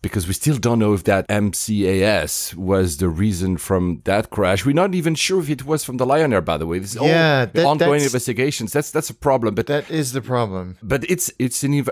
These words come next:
Speaker 1: everybody's mind, you know, and even the pilots, the unions in the U S of pilots, when the Lion Air crash happened, were furious not to have been told there had been an additional software put on the seven three seven Max. Because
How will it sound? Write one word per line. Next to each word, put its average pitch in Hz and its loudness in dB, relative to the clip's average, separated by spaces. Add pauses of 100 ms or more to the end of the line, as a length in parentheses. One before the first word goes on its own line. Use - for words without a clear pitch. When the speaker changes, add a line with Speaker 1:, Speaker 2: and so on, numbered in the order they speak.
Speaker 1:
everybody's 98 0
mind, 69 -4
you 85 -4
know, 92 2
and 120 2
even 190 4
the 165 0
pilots, 87 -2
the 104 -2
unions 131 0 (100)
in 135 2
the 123 -4
U 123 2
S 107 0
of 95 -8
pilots, 92 -2
when 101 0
the 120 0
Lion 120 4
Air 110 2
crash 98 0
happened, 98 0 (380)
were 95 2
furious 113 0
not 139 2
to 147 0
have 123 -2
been 131 0
told 90 2 (340)
there 98 2
had 107 0
been 104 2
an 82 -4
additional 107 0
software 104 0
put 101 -2
on 95 2
the 80 -4
seven 95 -2
three 95 -4
seven 87 0
Max. 104 0 (520)
Because 147 0